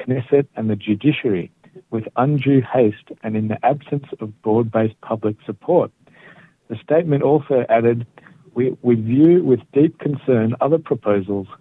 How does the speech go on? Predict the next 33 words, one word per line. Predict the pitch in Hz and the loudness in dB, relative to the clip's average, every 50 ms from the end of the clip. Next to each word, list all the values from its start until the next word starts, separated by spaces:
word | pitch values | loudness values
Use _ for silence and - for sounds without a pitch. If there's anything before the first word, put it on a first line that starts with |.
| _ - - | _ -10 -6
in | 113 110 113 | -2 0 2
relation | 113 113 117 117 113 - 120 117 117 117 - | 2 4 2 2 0 -4 -8 -8 -8 -10 -8
to | - 113 107 101 | -6 -4 -2 -2
religious | 107 113 117 107 110 107 - _ - | 0 -2 -2 -2 -4 -8 -8 _ -4
pluralism | - 113 113 113 110 110 107 104 113 110 113 | 0 2 2 4 2 2 0 0 -2 -4 -4
and | - 107 | -6 -8
the | 104 101 107 | -8 -4 -2
law | 113 110 107 | 0 0 0
of | 98 107 101 | -2 -4 -10
return | - - - 120 117 117 117 120 - | -10 -8 -4 -4 -2 -2 -4 -4 -4
that | 113 110 110 113 113 131 | -6 -6 -4 -2 -2 0
risk | 165 160 - - - - _ _ - 120 | 0 -2 -4 -8 -20 -20 _ _ -2 0
damaging | 123 127 135 131 120 123 131 127 135 - - 123 | 0 2 0 0 0 0 0 0 0 0 -2 -2
Israel's | 113 117 117 117 117 117 110 110 - _ - - | 0 2 2 2 2 0 -2 -6 -12 _ -8 -4
precious | 127 123 - - 143 - - - - - - | -4 -4 -4 -2 -2 -2 -4 -4 -12 -12 -8
and | 120 113 110 107 107 | -6 -2 -2 -2 0
unique | 110 120 123 123 - - - 110 | 0 0 0 0 -2 -6 -6 -2
relationship | 104 104 110 120 127 120 - 117 104 - - 107 98 98 _ _ _ - - _ _ - | 0 2 2 2 2 0 -2 -12 -12 -10 -6 -6 -6 -6 _ _ _ -20 -20 _ _ -6
with | 113 110 - - - 117 | -6 -6 -6 -6 -2 0
diaspora | 107 113 120 117 - _ - 117 113 110 113 _ - - | 2 2 2 0 -2 _ -6 -4 -4 -4 -4 _ -6 0
Jewry, | 139 160 165 160 123 95 95 104 107 _ - - - - - - - - | 2 4 4 4 2 0 -2 -4 -8 _ -20 -20 -20 -20 -20 -20 -10 -4
and | 117 117 120 | -2 2 2
we | 117 113 - - | 2 0 0 -2
call | 147 151 156 160 - - | 2 2 2 2 0 -4
on | 127 123 117 | -6 -4 -4
the | 104 - - 113 | -4 -2 0 0
governing | 113 110 120 117 117 117 120 139 - _ - - - | 0 2 0 -2 -2 -4 -4 -6 -10 _ -12 -4 0
coalition | 120 110 110 117 147 180 - - 135 95 87 87 - _ - - - - - - _ _ - | 2 2 4 4 2 2 0 0 -6 -6 -6 -8 -12 _ -20 -20 -20 -20 -20 -20 _ _ -4
to | - 110 - - | -4 -4 0 2
heed | 160 170 160 147 | 0 0 2 0
the | 135 120 - - | -2 -4 -2 0
call | 127 127 127 127 120 - | 2 2 2 2 0 -2
from | 127 117 | -6 -2